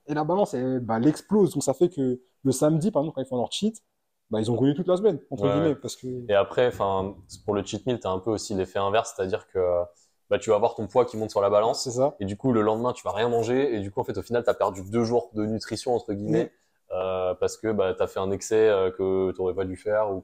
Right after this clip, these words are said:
Speaker 2: que, euh, enfin, ou alors si tu t'étais pas pesé et que t'étais juste resté dans l'aspect, bah, plaisir,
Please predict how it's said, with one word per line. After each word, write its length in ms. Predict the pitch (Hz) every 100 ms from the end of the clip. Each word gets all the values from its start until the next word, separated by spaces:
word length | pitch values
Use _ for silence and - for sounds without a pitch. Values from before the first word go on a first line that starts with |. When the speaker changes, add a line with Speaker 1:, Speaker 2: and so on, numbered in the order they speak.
| -
Speaker 2:
que, 60 |
euh, 320 | 95 95 87 85
enfin, 160 | - 87 _ _ -
ou 80 | 101
alors 140 | 101
si 100 | 104
tu 100 | -
t'étais 220 | - 95
pas 120 | 95 95
pesé 260 | 98 101
et 60 | 104
que 40 |
t'étais 180 | 98 95
juste 180 | 95 90
resté 180 | 101 101
dans 80 | 98
l'aspect, 300 | 90 - 98
bah, 120 | 90
plaisir, 540 | - 98 95 107 -